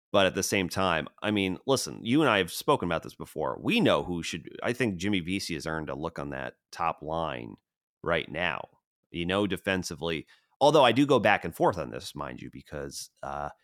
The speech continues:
I will say if Jimmy Vesey, yes, that might make the top line that much better, but it will make the bottom six that already sucks so much worse. I mean, Cooley, uh, is basically doing most of the heavy lifting on the bottom,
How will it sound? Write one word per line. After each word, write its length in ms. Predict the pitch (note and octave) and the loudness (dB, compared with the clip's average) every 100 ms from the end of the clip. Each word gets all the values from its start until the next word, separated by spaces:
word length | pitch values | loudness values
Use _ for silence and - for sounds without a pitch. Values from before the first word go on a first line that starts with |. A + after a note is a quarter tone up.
| _ _ _ _ _ _ _ _ | _ _ _ _ _ _ _ _
I 140 | F#2 F2+ | 2 2
will 160 | F#2 | 2
say 640 | - A2+ F#2+ E2 D#2 D2+ - | 0 4 4 4 0 -8 -10
if 200 | F2 - | -12 -6
Jimmy 240 | G#2+ A2 | -2 0
Vesey, 320 | F#2+ A2 F#2+ F#2+ | 0 0 -2 0
yes, 300 | F#2+ A2+ - | 4 4 4
that 160 | F2+ | 0
might 120 | F2+ | 2
make 140 | F2+ - | 0 -2
the 80 | - | -4
top 340 | - F2 - - | 0 0 -2 -6
line 240 | F#2 F2+ F#2 | 0 2 2
that 120 | D2+ | 0
much 180 | E2+ - | -2 0
better, 360 | F2 G2+ A2 - - | 2 4 2 -4 -4
but 80 | F2 | 0
it 40 | |
will 100 | F2 | 2
make 240 | F#2 F2 - | 0 -2 -4
the 80 | D#2 | -2
bottom 320 | D#2+ D#2+ D#2 | 2 2 -2
six 380 | - C#2 - - | -6 -6 -6 -4
that 180 | D#2+ - | -4 -2
already 320 | E2 E2 D#2 | -2 -2 -2
sucks 500 | - E2+ C#2 - - - | -4 -2 -2 -4 -10 -6
so 720 | - - D#2+ D2+ D2+ D2+ - | -6 -6 -6 -4 -4 -6 -8
much 320 | E2+ C#2+ - | -8 -8 -10
worse. 460 | A#1+ D2 G#1+ G1+ - | -12 -10 -10 -10 -8
I 60 | F2 | -4
mean, 320 | E2+ D#2+ D#2 _ _ _ _ _ - | -2 -4 -6 _ _ _ _ _ -10
Cooley, 800 | - B2+ B2+ B2+ B2 A#2 A2 _ _ _ _ _ _ - | 0 4 6 6 4 2 0 _ _ _ _ _ _ -6
uh, 360 | F2+ E2 D2+ - - | -2 0 -2 -4 -4
is 140 | G2 | -4
basically 460 | E2+ F#2+ F#2+ - F#2 | 0 0 0 -2 -2
doing 260 | F2+ F2 F#2 | 0 0 2
most 260 | G2 F#2+ | 2 0
of 120 | G2 | -2
the 100 | E2 | -2
heavy 240 | D#2+ F2+ E2+ | 0 0 0
lifting 540 | D#2+ D2+ - D#2 C2 | -4 -6 -6 -6 -4
on 140 | A#1 E2 | -4 -4
the 60 | |
bottom, 540 | D2 D2 D2+ D2 C2+ | -4 -4 -4 -6 -10